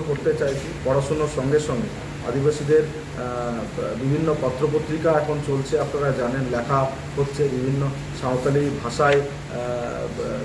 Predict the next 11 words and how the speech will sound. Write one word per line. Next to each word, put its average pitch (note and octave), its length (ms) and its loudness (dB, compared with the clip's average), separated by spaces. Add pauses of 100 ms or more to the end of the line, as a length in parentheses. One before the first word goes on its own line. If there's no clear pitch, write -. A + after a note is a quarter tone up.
(140)
তিনটে F3 340 4
ভাষায়, E3 420 4
আহ, B2 1500 -4
আপনাদের C#3+ 420 4
এখানে C#3+ 280 2
আমাদের, C#3 400 4
আহ, B2+ 520 -6
সরকার, D3 360 2
আহ, C#3+ 120 2 (680)
সং-, C3 320 -2
আহ, C3 160 0